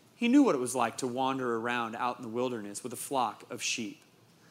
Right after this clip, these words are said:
a flock of sheep who were incapable of providing for themselves,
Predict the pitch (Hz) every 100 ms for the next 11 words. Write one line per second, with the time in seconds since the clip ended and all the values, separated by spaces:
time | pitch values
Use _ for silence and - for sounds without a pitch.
0 | - 147 - 170 156 139 165 151 160 156
1 | 156 160 151 196 202 127 104 87 - -
2 | - 131 - 135 120 113 107 - 113 104
3 | - 107 98 -